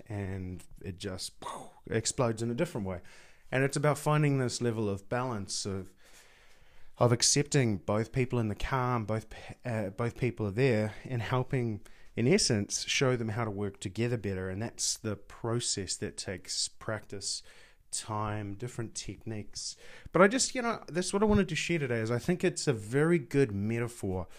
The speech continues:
for what's happening in our brains, is these two people fighting.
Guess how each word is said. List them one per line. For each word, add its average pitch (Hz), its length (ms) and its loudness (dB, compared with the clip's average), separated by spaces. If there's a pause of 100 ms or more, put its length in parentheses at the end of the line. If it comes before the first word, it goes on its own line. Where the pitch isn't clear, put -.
(300)
for - 180 -6
what's 117 280 0
happening 110 500 -2
in 113 160 0
our 101 180 4
brains, 92 560 0 (960)
is 104 120 -2
these 101 180 0
two 151 240 2
people 131 240 2
fighting. 104 500 -2